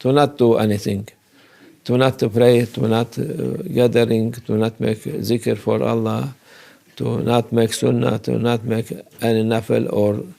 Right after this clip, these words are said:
gathering for holy night, blessed night, everything for them, it is, uh,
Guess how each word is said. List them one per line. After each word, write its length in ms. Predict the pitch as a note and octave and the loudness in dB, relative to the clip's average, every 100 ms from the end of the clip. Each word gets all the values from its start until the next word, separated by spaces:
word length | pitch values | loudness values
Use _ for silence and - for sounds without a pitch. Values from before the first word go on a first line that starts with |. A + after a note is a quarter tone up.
| _ - _ _ | _ -20 _ _
gathering 420 | A#2+ A#2+ A#2 G#2+ G#2+ | 2 6 6 4 2
for 340 | A2+ A#2 A#2 F#3+ - _ _ _ _ | 4 4 4 -4 -14 _ _ _ _
holy 320 | A2+ A#2+ A#2 | 4 6 6
night, 360 | A2 G#2+ A2 - | 6 4 2 0
blessed 320 | A2+ A2+ - | 0 0 0
night, 380 | C3 C3+ C3 - - - _ _ _ _ _ _ _ _ | 2 2 2 -4 -20 -20 _ _ _ _ _ _ _ _
everything 760 | - C#3 C3 C3 D#3+ D#3+ D3+ - - | 0 2 2 0 0 -2 -2 -8 -12
for 220 | - B2 A#2 | -2 0 4
them, 400 | D#3 E3+ E3+ - - - | 4 2 0 -8 -10 -8
it 180 | B2+ | -2
is, 360 | B2+ A#2+ - - - _ _ _ _ - | 0 0 -4 -12 -18 _ _ _ _ -10
uh, 420 | - A#1+ B1 - | -4 -2 -4 -8